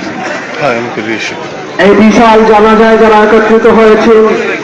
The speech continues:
আল্লাহর কাছে দোয়া করি আল্লাহ তাআলা এই জানাজাকে কবুল করেন, বলেন আমিন। কিন্তু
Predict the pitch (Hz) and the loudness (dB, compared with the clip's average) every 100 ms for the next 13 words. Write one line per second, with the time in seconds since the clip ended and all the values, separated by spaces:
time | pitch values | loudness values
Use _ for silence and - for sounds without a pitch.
0 | 214 208 - - - - - - 165 208 | -10 -10 -10 -12 -12 -14 -12 -8 -2 2
1 | 214 214 220 220 247 220 214 214 214 220 | 2 2 0 2 2 2 2 2 2 2
2 | 247 226 214 220 208 220 214 214 190 202 | 2 2 2 2 2 2 2 2 2 2
3 | 208 202 214 220 214 208 202 190 185 202 | 2 2 0 0 0 -2 -2 0 2 0
4 | 196 180 180 185 185 190 190 175 - - | 0 0 0 0 2 2 2 0 -2 -4
5 | - - 156 - - - - 180 - - | -6 -4 -6 -6 -8 -10 -10 -10 -8 -8
6 | - - 208 214 233 226 | -10 -4 -2 0 2 2